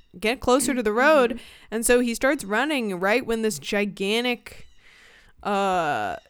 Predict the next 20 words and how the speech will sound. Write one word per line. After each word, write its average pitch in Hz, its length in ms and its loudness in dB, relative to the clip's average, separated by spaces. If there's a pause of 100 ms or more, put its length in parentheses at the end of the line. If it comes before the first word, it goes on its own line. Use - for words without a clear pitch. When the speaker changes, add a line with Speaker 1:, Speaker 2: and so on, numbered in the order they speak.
Speaker 1:
eighteen 262 420 0
wheel, 220 240 -2 (120)
uh, 180 360 -4
what's 170 160 -6
it 185 60 -10
called? 160 300 -8
Big 226 200 2
rig 214 240 4
is 190 400 -2 (400)
racing 254 1000 2
down 202 320 0
the 185 100 -4
road 180 380 -4
so 381 420 0
fast, 202 380 0
like, 202 140 -4
ninety 285 460 0
miles 233 360 0
an 208 60 -4
hour, 180 340 -4